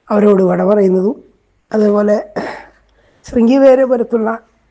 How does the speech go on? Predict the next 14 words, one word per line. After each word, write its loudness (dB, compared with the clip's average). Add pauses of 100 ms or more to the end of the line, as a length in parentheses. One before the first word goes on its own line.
(220)
ഗുഹനോട് 2
വിട 2
പറഞ്ഞിട്ട് -2
അവർ -2
കുറേ -2
കൂടി -2
വലിയ -2
കാട്ടിലേക്ക് -4
പ്രവേശിക്കുന്നതായ -6
ഭാഗമാണ് -8 (760)
അമ്പത്തിരണ്ടാം -4
സർഗത്തിലുള്ളത്. -8 (560)
അതോടുകൂടിയാണ് -2 (680)
യഥാർത്ഥത്തിൽ -2